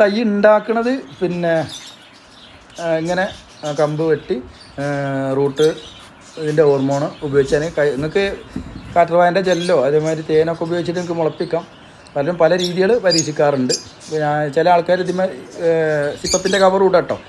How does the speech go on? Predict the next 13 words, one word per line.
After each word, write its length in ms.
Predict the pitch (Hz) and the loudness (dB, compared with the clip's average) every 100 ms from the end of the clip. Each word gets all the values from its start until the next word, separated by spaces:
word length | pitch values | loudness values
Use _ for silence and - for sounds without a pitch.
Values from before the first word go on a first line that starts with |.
| - - | -20 -6
ഈ 40 | 160 | -2
ഹ്യൂമിഡിറ്റി 360 | 170 165 170 214 | 0 -2 0 2
നിലനിർത്താൻ 420 | 202 185 170 170 151 | 4 4 2 0 2
വേണ്ടിയിട്ട്. 240 | 139 123 123 | 0 -2 -2
ഇപ്പോൾ 120 | 156 156 | -2 0
അവിടെ 140 | 165 165 | 0 0
നനവുണ്ടായതുകൊണ്ടാണ് 680 | 160 185 190 185 185 175 | 0 0 0 0 0 0
അവിടെ 160 | 151 165 165 | 0 0 0
വേര് 120 | 156 | -2
വന്നേക്കുന്നത്. 360 | 143 131 135 - - - - - | -2 -4 -6 -10 -18 -20 -16 -4
താഴത്തും 380 | 151 156 151 190 | -2 0 -2 -6
എന്ത് 120 | 180 | -4
ചെയ്യുന്നുണ്ട്, 320 | 185 175 175 | -4 -4 -4